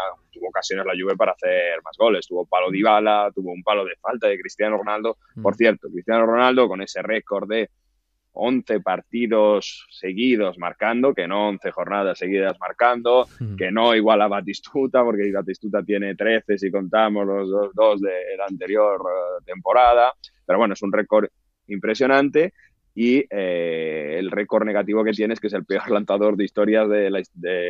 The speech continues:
Speaker 1: de la Juventus o de la Serie A. Había salido un artículo porque todavía no ha marcado de falta desde
Speaker 2: Mm.
Speaker 1: que está en la Juve y estuvo muy a, a punto de hacerlo. Dio al larguero contra, contra la Spal. La Spal que colista, que le cuesta mucho marcar y que se le ve que es un equipo que, que le falta mimbres para,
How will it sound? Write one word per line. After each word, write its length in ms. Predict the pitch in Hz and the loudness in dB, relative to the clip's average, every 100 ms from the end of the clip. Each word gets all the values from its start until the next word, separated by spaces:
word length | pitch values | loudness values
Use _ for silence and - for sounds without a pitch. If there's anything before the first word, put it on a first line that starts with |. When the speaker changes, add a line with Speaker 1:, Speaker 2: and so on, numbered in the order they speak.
| 85 78 76 - | -4 -6 -12 -4
Speaker 1:
de 100 | 95 | -2
la 60 | 175 | -2
Juventus 460 | 190 180 139 151 135 | 0 0 2 2 4
o 40 | |
de 80 | 113 | 4
la 80 | 110 | 4
Serie 260 | 123 131 | 4 6
A. 60 | 127 | 6
Había 180 | 110 113 | 4 2
salido 240 | 117 113 | 0 0
un 60 | 113 | 0
artículo 480 | 107 120 117 147 131 | -6 -8 -6 -4 -4
porque 360 | 101 92 90 87 | -6 -10 -10 -8
todavía 420 | 90 90 98 107 | -6 -6 -2 -2
no 60 | 104 | -4
ha 20 | |
marcado 340 | 98 92 95 92 | -6 -4 -4 -4
de 80 | 87 | -4
falta 320 | - 98 90 - _ _ - | -6 -6 -10 -10 _ _ -6
desde 280 | - 139 87 | -2 0 0
Speaker 2:
Mm. 40 | |
Speaker 1:
que 60 | 92 | 0
está 400 | - 95 90 - | 2 4 4 0
en 160 | 95 98 | -2 0
la 100 | 101 | 2
Juve 320 | 104 110 123 - _ | 2 4 2 0 _
y 160 | 98 98 | 0 0
estuvo 260 | - 143 151 | 2 2 4
muy 140 | 160 | 6
a, 40 | |
a 200 | 147 123 | 4 2
punto 240 | 127 147 143 | -4 0 2
de 60 | |
hacerlo. 240 | 123 165 104 | 2 2 2
Dio 80 | 101 | 2
al 60 | |
larguero 420 | 107 107 107 107 - _ _ _ | 0 0 0 -2 -4 _ _ _
contra, 760 | - 113 110 107 104 101 95 95 - | -6 -4 0 2 2 2 -2 -4 -10
contra 300 | 107 104 101 | -12 -6 -4
la 100 | 101 | -4
Spal. 420 | - - 117 131 - _ _ _ - | -4 0 0 0 -4 _ _ _ -20
La 60 | - | -10
Spal 280 | - 101 98 | -2 0 0
que 600 | 101 98 98 95 95 90 | 0 2 0 0 -2 -4
colista, 640 | 92 101 113 - 120 110 | -4 -4 -4 -2 2 4
que 120 | 104 90 | 2 -2
le 100 | 87 | -6
cuesta 240 | 95 95 | -6 -6
mucho 240 | 95 90 | -6 -8
marcar 480 | 95 85 - 101 101 | -8 -6 0 2 2
y 60 | 98 | 0
que 80 | 95 | -4
se 100 | 85 | -6
le 80 | |
ve 140 | 90 90 | -4 -4
que 60 | 85 | -6
es 100 | - | -8
un 120 | 90 | -10
equipo 360 | 82 85 92 | -10 -8 -6
que, 640 | 85 87 82 76 73 69 71 | -4 -2 -2 -6 -8 -12 -16
que 120 | 78 | -16
le 80 | 76 | -10
falta 320 | - 80 82 85 | -6 -6 -6 -8
mimbres 320 | 87 87 85 | -8 -8 -4
para, 220 | 92 85 | -2 0